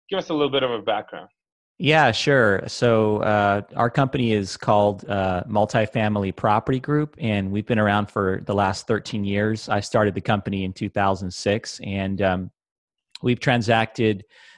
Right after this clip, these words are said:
Speaker 2: over a thousand units, um, since the company was formed. And, uh,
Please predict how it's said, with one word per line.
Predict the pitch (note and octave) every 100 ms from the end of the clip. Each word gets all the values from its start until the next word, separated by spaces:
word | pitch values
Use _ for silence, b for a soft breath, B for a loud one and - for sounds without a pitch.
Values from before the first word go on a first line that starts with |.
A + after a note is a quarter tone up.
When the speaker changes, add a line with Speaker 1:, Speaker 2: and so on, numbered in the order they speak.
| b
Speaker 2:
over | B2 A#2 A2
a | G2+
thousand | A2 A2 G#2 G2+
units, | G#2 G#2 - - - -
um, | F#2+ F#2+ F#2 F#2
since | - G#2+ G2 - -
the | G2
company | - G2 G#2 G2
was | F#2
formed. | - B2+ B2 A#2+ A#2 _ _ _ _ -
And, | G#2 G2+ G2 G2+
uh, | G2 G2 G2 F#2+